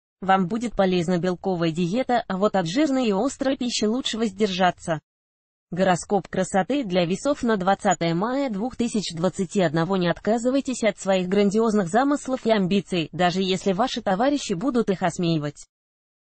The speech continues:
Если вы измените своей мечте, то почувствуете себя немощным и жалким.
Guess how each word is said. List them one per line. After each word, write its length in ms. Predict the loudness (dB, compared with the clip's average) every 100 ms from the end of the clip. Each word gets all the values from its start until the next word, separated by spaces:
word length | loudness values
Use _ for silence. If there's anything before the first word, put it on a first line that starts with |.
| _
Если 420 | 0 2 2 0 2
вы 180 | 2
измените 520 | 2 2 2 0 -2 -4
своей 420 | 0 0 0 -2
мечте, 460 | -2 -4 -2 -2
то 160 | 0 2
почувствуете 720 | 2 2 -2 -4 -4 -2 -2
себя 280 | -2 0 0
немощным 580 | 2 2 0 0 0 0
и 40 |
жалким. 580 | 0 0 0 -2 -6